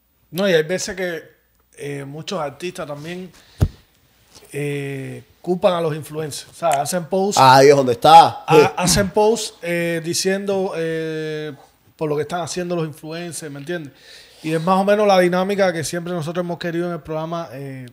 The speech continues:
Speaker 1: cambiar, pero, es decir, cambiar es-,
Speaker 2: Ahora, ahora,
Speaker 1: ese
Speaker 2: dis-, dis-,
Speaker 1: pensamiento.
Speaker 2: disculpa que te interrumpa. Ahora, tú como influencer, porque ustedes son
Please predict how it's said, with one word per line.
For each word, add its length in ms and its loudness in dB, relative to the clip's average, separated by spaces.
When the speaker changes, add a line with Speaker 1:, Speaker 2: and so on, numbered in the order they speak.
Speaker 1:
cambiar, 340 -6
pero, 300 -2
es 60 -18
decir, 180 -4
cambiar 440 4
es-, 80 -2
Speaker 2:
Ahora, 200 10
ahora, 240 4
Speaker 1:
ese 100 2
Speaker 2:
dis-, 40 0
dis-, 80 6
Speaker 1:
pensamiento. 380 2
Speaker 2:
disculpa 280 4
que 60 6
te 60 10
interrumpa. 420 4
Ahora, 300 4
tú 140 0
como 180 6
influencer, 600 2
porque 180 -12
ustedes 240 4
son 220 2